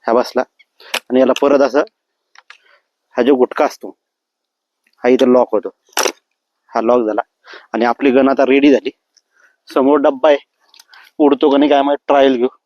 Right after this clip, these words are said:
आणि विशेष म्हणजे या गनच्या आवाजानंच माकडं पळतात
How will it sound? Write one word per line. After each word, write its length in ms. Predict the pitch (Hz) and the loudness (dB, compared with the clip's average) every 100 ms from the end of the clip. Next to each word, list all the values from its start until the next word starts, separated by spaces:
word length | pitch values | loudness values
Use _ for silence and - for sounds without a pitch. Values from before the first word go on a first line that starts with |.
| _ _ - - - | _ _ -20 -16 -4
आणि 400 | 143 156 185 196 | 2 4 4 0
विशेष 260 | 175 196 | -2 -2
म्हणजे 260 | 170 156 165 - _ _ _ _ _ _ _ - | 0 0 0 -2 _ _ _ _ _ _ _ 0
या 140 | 147 | 2
गनच्या 320 | 147 147 196 | 2 2 2
आवाजानंच 460 | 127 135 156 175 185 | 2 2 2 0 -2
माकडं 300 | 170 156 156 160 | -4 -2 -2 -2
पळतात 260 | 143 127 | 0 -2